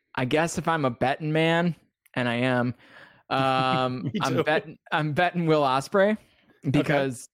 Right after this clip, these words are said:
Speaker 1: because I just think the, I, Moxley, I, I love him. I just don't think he's, I, I don't see a path for that title with him.
Speaker 2: Mm-hmm.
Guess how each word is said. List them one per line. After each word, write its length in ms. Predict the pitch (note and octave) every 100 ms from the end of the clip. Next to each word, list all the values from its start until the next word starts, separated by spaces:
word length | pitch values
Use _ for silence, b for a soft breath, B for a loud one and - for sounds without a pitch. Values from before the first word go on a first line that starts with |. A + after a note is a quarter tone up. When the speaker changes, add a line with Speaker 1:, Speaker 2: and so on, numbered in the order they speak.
| B2+
Speaker 1:
because 320 | D3 D#3 C#3
I 160 | D3
just 220 | E3+ F3 -
think 440 | D#3+ D3+ C3 - - _ _ _
the, 180 | - B2+ -
I, 320 | C#3+ - D3 _ _ _ _ _ -
Moxley, 800 | D#3+ A3 A#3 B3 A#3+ A#3 A3+ - _ _ _ _ _ _ -
I, 320 | - - -
I 20 |
love 260 | F3+ G3+ G#3
him. 340 | G#3 G3 F3 - -
I 80 |
just 220 | D#3+ G3 -
don't 200 | G#3 E3+
think 180 | F3+ D#3+
he's, 400 | F3 C#3+ - - -
I, 320 | D#3 A2 A#2+ - _ _ A#2+
I 80 | E3+
don't 220 | G3 D3
see 200 | - F3
a 40 |
path 400 | C3 - G2 C#3 - _ _ -
for 180 | D#3
that 280 | C#3 C3+ -
title 440 | - C3 D#3 G3 - -
with 160 | F3
him. 240 | G3 G3+ E3
Speaker 2:
Mm-hmm. 560 | D#3 D#3 D3+ - -